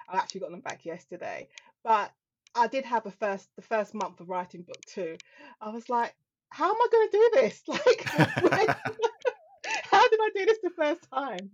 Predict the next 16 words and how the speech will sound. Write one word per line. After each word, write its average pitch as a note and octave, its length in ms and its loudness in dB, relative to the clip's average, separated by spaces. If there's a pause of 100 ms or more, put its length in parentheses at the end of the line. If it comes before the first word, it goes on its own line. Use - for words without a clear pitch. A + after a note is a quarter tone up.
(340)
But A#3+ 260 2 (480)
after C#4+ 180 4
the D4 100 4
first C#4 300 4
month, G#3 320 -4 (100)
I G#3 120 -4
just G#3 240 -4
got - 100 -10
myself F#3+ 360 -8
back F#3 240 -8
into F3+ 420 -10 (320)
my F3 220 -4
routine. F3+ 480 -6
And G3 120 -6
I, F3 140 -6
I B3+ 100 0